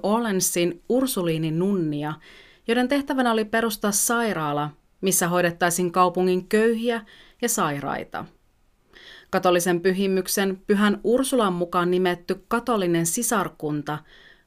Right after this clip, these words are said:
rakennutti New Orleansin orpokodin ja yhden kaupungin ensimmäisistä sairaaloista. Ursuliinisisarten tehtävänä oli myös tarjota koulutusta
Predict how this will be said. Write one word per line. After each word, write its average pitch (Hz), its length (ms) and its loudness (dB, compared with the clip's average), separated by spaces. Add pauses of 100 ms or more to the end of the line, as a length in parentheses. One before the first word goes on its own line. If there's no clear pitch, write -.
rakennutti 277 440 2
New 262 260 4
Orleansin 214 680 0
orpokodin 180 760 0
ja 170 180 2 (260)
yhden 202 320 2
kaupungin 196 560 0
ensimmäisistä 208 800 -2
sairaaloista. - 1160 -8 (1600)
Ursuliinisisarten 247 1080 2
tehtävänä 190 540 0
oli 165 120 0
myös 170 280 0
tarjota 180 360 0
koulutusta 208 880 -2